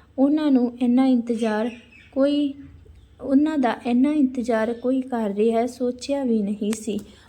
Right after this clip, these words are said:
ਉਹ ਪਾਪਾ ਇਕੱਲੇ ਨਹੀਂ ਰਹਿਣਗੇ।" ਅਗਲੇ ਦਿਨ ਉਹ ਪਾਪਾ ਨਾਲ ਗੱਲ ਕਰਦੀ ਹੈ ਤੇ ਉਹੀ ਨਾਭੀ ਪੱਗ ਬੰਨ੍ਹਣ ਲਈ ਆਖਦੀ ਹੈ। "ਪਾਪਾ, ਮੇਲਾ,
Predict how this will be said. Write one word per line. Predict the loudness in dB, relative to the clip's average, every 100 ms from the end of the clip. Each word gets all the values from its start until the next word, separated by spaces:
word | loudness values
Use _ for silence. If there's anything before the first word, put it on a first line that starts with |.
| -14
ਉਹ | -2 2 2 0
ਪਾਪਾ | 0 -2 -2 -4
ਇਕੱਲੇ | -4 -4 -2 2 2
ਨਹੀਂ | 0 0 -2
ਰਹਿਣਗੇ।" | -2 -4 -6 -6 -8 -8 -12 -20 -20 _ _ _ -20 -6
ਅਗਲੇ | -2 0 0 0
ਦਿਨ | 4 4
ਉਹ | 4 0 -4
ਪਾਪਾ | -2 -4 -2 2
ਨਾਲ | 2 2 0
ਗੱਲ | 0 0 -2
ਕਰਦੀ | -2 -4 -4 -6 -4
ਹੈ | -4 -4
ਤੇ | -4 -4
ਉਹੀ | -4 -2 -2 0
ਨਾਭੀ | 0 0 -2 -4
ਪੱਗ | -2 -4 -4 -8 -10 -18 -10 0
ਬੰਨ੍ਹਣ | 2 2 2
ਲਈ | 0 0 -2
ਆਖਦੀ | -4 -4 -8 -10 -8 -6
ਹੈ। | -6 -10 -18 _ _ _
"ਪਾਪਾ, | 0 0 2 2 2 0 -6 -14 -16 -14 -10 0
ਮੇਲਾ, | 2 4 2 0